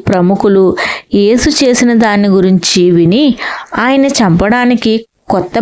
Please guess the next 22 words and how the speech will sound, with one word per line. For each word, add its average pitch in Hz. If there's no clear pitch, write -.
ప్రయత్నాలు 202
మొదలుపెట్టారు. 165
కానీ 262
సమస్య 220
ఏంటంటే, 196
ఆయన 226
చెప్పేది 254
వినడానికి 214
ప్రజలు 214
గుంపులు 202
గుంపులుగా 226
వస్తున్నారు. 165
కాబట్టి 269
ఆయన్ని 247
ఎలా 170
చంపాలో 220
వాళ్లకు 196
తెలియలేదు. 165
సహజ 262
యూదులు 262
మాత్రమే 226
కాదు, 175